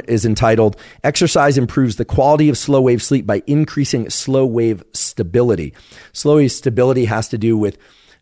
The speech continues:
as researchers call it, the amount of power present in the different aspects of slow wave sleep. So this gets a little bit technical, but this is an instance in which they brought subjects into the laboratory.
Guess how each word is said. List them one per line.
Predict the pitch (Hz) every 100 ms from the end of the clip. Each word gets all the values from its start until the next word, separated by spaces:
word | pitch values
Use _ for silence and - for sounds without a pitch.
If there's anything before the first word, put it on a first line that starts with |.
| -
as | - 101 92
researchers | 117 127 107 107
call | - 110
it, |
the | 107
amount | 101 104 107
of | 98 -
power | - - 110 123 147 170
present | - - 120 123 135
in | 110
the | 101
different | 82 120 120 127 110
aspects | 104 117 - 131 -
of | 127
slow | - 127
wave | 127 127
sleep. | - 143 -
So | 101
this | 107
gets | 120 104
a |
little | 104 104
bit | 87 -
technical, | - - 135 147 139 - - - -
but | 120
this | 151
is | 165 120
an | 131
instance | 123 127 113
in | 110
which | 107 - _ - -
they | 110 98 - _ _
brought | 120 123
subjects | - 117 113 -
into | 113 98
the | 101
laboratory. | 98 95 101 113 104 98